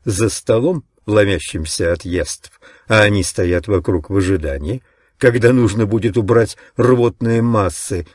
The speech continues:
за теми, кто не то объелся, не то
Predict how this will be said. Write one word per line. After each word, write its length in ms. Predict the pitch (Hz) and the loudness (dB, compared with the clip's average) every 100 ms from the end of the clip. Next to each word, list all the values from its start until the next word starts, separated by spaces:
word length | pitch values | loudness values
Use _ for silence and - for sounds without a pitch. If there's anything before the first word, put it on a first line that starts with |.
| - | -8
за 260 | 101 107 113 | -2 0 0
теми, 260 | 104 98 | 0 -2
кто 320 | - 117 98 - _ _ | -2 0 0 -2 _ _
не 240 | - 131 131 | 2 4 4
то 200 | - 123 | 4 0
объелся, 720 | - 110 113 117 151 123 107 | 2 0 0 0 0 0 -4
не 140 | 101 | -4
то 220 | 95 117 | 0 0